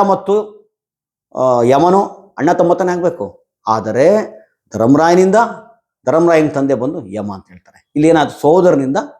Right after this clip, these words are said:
ಆ, ಮಗ ಹುಡ್ತಾನ ಅರ್ಥ. ಅಂದ್ರೆ ಈ ತರ ಸಿಕ್ಕಾಪಟ್ಟೆ ಸಿಕ್ತ ಪುರಾಣಗಳಲ್ಲಿ, ಈ ಎಲ್ಲ ಬೇಜಾನ್ ಸಿಗುತ್ತೆ ನಿಮ್ಗೆ. ಇದನ್ನ ಕರ್ತಂದ್ಬಿಟ್ಟು ಇವತ್ತಿನ ಕಾಲಕ್ಕೆ ಸ್ವಸ್ಥೆ ಕೆಡಿಸುವ, ಹಾಳು ಮಾಡುವ, ಒಂದಷ್ಟು ಅಮಾಯಕ ಹುಡುಗರಿಗೆ ತ-, ಅವ್ರಿಗೆ, ಆ,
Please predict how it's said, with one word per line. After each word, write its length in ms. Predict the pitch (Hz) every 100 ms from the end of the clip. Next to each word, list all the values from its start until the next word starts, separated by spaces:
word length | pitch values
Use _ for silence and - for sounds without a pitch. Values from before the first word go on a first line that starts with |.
| _ _ _ _ _ _ _ _ _ _ _ _ _ _ _ _ _ _ _ _ _ _ _ -
ಆ, 40 | 123 120 -
ಮಗ 120 | 156 151
ಹುಡ್ತಾನ 400 | 147 127 120 113 117 - 135
ಅರ್ಥ. 200 | 135 139
ಅಂದ್ರೆ 580 | 175 220 196 - - - - -
ಈ 100 | 202
ತರ 180 | 226 247
ಸಿಕ್ಕಾಪಟ್ಟೆ 640 | - - 208 - 269 226
ಸಿಕ್ತ 180 | - -
ಪುರಾಣಗಳಲ್ಲಿ, 760 | 170 156 147 127 110 98 - 156
ಈ 180 | 139 127
ಎಲ್ಲ 180 | 123 120 110
ಬೇಜಾನ್ 380 | 107 202 185 226
ಸಿಗುತ್ತೆ 260 | 175 151 -
ನಿಮ್ಗೆ. 420 | 110 90 90 _ _ _ _ _
ಇದನ್ನ 360 | 151 165 240 233 220
ಕರ್ತಂದ್ಬಿಟ್ಟು 580 | 165 - 156 147 127 120
ಇವತ್ತಿನ 340 | 123 127 160 139
ಕಾಲಕ್ಕೆ 580 | 113 101 92 113 120
ಸ್ವಸ್ಥೆ 400 | - - - -
ಕೆಡಿಸುವ, 400 | 151 117 - 110
ಹಾಳು 260 | 107 104 135
ಮಾಡುವ, 560 | 123 110 101 107 - - _ -
ಒಂದಷ್ಟು 340 | 139 143 -
ಅಮಾಯಕ 380 | 117 123 156 151
ಹುಡುಗರಿಗೆ 340 | 143 131 120 113
ತ-, 260 | 117 101 - _ _ -
ಅವ್ರಿಗೆ, 220 | 123 117
ಆ, 460 | 110 104 - 98